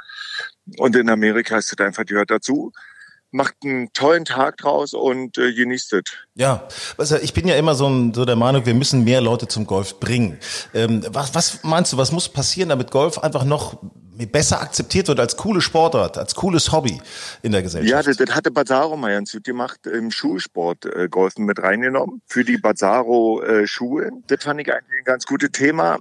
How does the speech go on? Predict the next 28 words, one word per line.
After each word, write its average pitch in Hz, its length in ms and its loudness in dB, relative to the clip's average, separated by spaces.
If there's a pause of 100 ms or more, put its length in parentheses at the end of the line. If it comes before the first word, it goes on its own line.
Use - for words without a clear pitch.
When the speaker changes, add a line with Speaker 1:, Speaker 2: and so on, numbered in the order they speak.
(300)
Speaker 1:
Äh, 120 240 4
ansonsten 117 420 -2
ist 131 160 -8
es - 80 -20
natürlich 117 300 -8
wahnsinnig 113 360 -10
schwierig, 127 440 -2
weil 113 260 6 (360)
du 117 100 2
bist 120 240 -2
wetterabhängig, 123 760 0
also 113 200 2
ist 120 160 -2
in 120 100 -2
Deutschland 113 500 0
vielleicht, 110 480 -2
äh, 104 300 4
eine 104 200 -2
schwierige 113 440 0
Situation. 104 640 2
Das 120 180 0
wird 127 260 0 (200)
wahnsinnig 104 420 -2
schwer, 92 360 -2
die 90 160 -14
Jugend 110 440 -6
zu 92 140 -6
begeistern. 87 720 -4